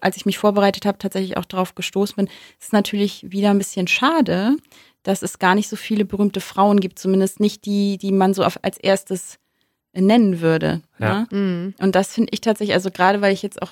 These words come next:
Speaker 1: äh, gedacht habe, ah, m, ich bin ja jetzt auch eine <laughs> Frau, ähm, und ich finde das, äh, tatsächlich schade, dass man immer, also oder nicht immer, aber dass man häufiger dann, wenn man so,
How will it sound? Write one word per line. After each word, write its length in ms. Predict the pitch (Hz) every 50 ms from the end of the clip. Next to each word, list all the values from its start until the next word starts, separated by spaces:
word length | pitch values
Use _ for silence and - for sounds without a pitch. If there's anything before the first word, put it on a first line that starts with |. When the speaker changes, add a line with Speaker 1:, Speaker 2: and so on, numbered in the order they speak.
| _ _ _
Speaker 1:
äh, 220 | - 190 185 185 180
gedacht 320 | 185 180 180 180 - -
habe, 120 | 196 - 190
ah, 400 | 185 185 185 185 185 190 190 - 185 175 - - _
m, 400 | - 196 190 185 190 185 185 185 _ _
ich 200 | 202 - - _
bin 120 | - 196 196
ja 60 | 190
jetzt 200 | 185 - - -
auch 120 | 196 208
eine 120 | 214 233 220
<laughs> 0 |
Frau, 380 | - - - - 214 190 - - - - - - - - - -
ähm, 400 | - 208 220 214 214 208 208 202 - -
und 180 | - 214 202 -
ich 160 | 208 - -
finde 200 | 233 226 - 214
das, 120 | - -
äh, 320 | - - - 117 - - -
tatsächlich 460 | - 214 208 220 226 214 214 196 -
schade, 320 | - 190 180 180 180 175
dass 120 | 175 180 -
man 140 | 190 180
immer, 400 | - 202 202 208 202 202 196 185 -
also 200 | 170 - 180 139
oder 120 | - 165 160
nicht 120 | 151 - -
immer, 120 | 160 156
aber 140 | 165 165 180
dass 160 | 190 190 -
man 160 | 208 208 185
häufiger 480 | 220 226 240 240 - 226 - 208 202 196
dann, 240 | - 190 190 190 185
wenn 100 | 185 190
man 180 | 180 180 180
so, 460 | 175 - 185 180 175 175 175 175 170